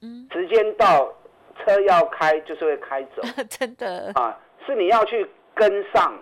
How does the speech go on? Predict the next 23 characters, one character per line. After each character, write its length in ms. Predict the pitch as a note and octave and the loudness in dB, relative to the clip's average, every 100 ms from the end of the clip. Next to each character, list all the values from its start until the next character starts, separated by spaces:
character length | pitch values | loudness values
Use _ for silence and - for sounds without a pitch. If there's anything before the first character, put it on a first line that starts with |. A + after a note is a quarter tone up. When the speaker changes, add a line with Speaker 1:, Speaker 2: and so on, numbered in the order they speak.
| - | -12
Speaker 1:
对， 180 | A3+ G3+ | -10 -10
对。 280 | G3 F3+ | -12 -10
Speaker 2:
不 80 | E3+ | -6
是 120 | A3 G3+ | -4 -4
车 300 | - G3+ G3 | -2 2 4
来 180 | C3+ C#3 - | 4 2 0
等 300 | - B2+ D3 | -2 -2 -4
你， 200 | C#3+ F#2+ - _ - _ | -8 -10 -20 _ -20 _
对， 180 | B2+ C#3+ | -4 0
又 80 | F3+ | 0
不 80 | |
是 80 | E3+ | -2
叫 180 | D#3+ D#3 | 2 2
计 120 | D3 C#3+ | 2 -6
程 160 | B2+ A#2+ | -8 -4
车， 200 | B2 - _ _ | -4 -6 _ _
<laughs> 240 | _ _ | _ _
对， 460 | D#3+ - D#3+ F3 D3 - - - E3 | -6 0 2 4 0 -6 -18 -12 -10
会 160 | - F3 | -4 -2
等 100 | - F3 | 0 -2
你 140 | C3+ B2 | -2 -2
上 220 | D3 C3+ | -2 -2
车， 160 | C#3 | -2